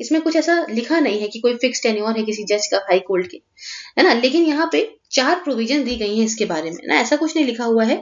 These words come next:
constitution में कि कुछ particular tenure है किसी judge का, लेकिन कुछ प्रोविजन से हम समझ जाते हैं। पहली बात कि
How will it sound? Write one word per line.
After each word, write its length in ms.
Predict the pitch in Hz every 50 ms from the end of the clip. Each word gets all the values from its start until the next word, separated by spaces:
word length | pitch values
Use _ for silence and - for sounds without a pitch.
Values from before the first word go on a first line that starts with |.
| - -
constitution 400 | 226 226 226 220 220 247 233 240
में 140 | 294 370
कि 80 | - 247
कुछ 200 | 233 233 226 226 - _ - - -
particular 340 | 226 220 220 226 226 220 220
tenure 360 | 226 208 202 196 208 214 202
है 180 | 220 320 - - - - - - - -
किसी 160 | - 202 214
judge 200 | 202 208 208 214
का, 120 | - - 330
लेकिन 200 | 311 277 294 277
कुछ 140 | - 294 -
प्रोविजन 380 | - 240 233 233 233 294 339
से 140 | 339 330 311
हम 60 | 294
समझ 220 | 277 247 220 226 226
जाते 280 | 226 233 214 214 214
हैं। 140 | 214 285 311 - - - - - _ _ _
पहली 260 | - 247 254 285 403 403
बात 320 | 339 294 320 - - - _ _ _ _ _ -
कि 320 | 302 359 415 453 453 -